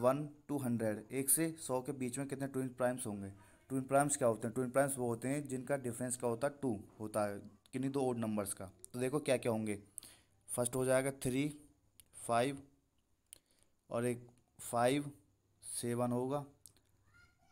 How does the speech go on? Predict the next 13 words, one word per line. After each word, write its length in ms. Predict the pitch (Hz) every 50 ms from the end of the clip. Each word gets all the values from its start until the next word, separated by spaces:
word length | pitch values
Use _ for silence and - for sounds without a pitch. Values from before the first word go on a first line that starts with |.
| - -
इलेवन, 440 | 123 120 127 131 131 135 143 151 156 135 - - _ _ _ _ _ _ _ _ _ _ - 113
थर्टीन 400 | 110 110 - - - 123 123 123
होगा, 360 | 123 127 131 139 147 143 135 - - _ _ _ - _ _ _ _ _ _ _ _ _ _ -
सेवनटीन, 840 | - - 131 127 127 131 131 131 - 143 143 139 135 123 110 107 - - _ _ _ _ _ _ _ _ _ 120
नाइनटीन 560 | 117 117 120 120 123 123 120 123 123 123 127
होगा 380 | 123 127 127 135 151 156 143 143 - - _ - - - - - - - - - 131
और 120 | 131 131
क्या 160 | 131 147 135
होगा, 200 | 131 135 135 139
ट्वेंटी 520 | 135 135 - 135 131 135 135 135 143 139 131
नाइन, 440 | 120 117 117 123 135 151 160 156 - - _ _ - _ _ _ _ _ _ _ _ _ _ _ _ - _ _ _ _ -
थर्टी 380 | 120 123 123 123 - 147 147 135
वन, 320 | 120 123 - 165 170 160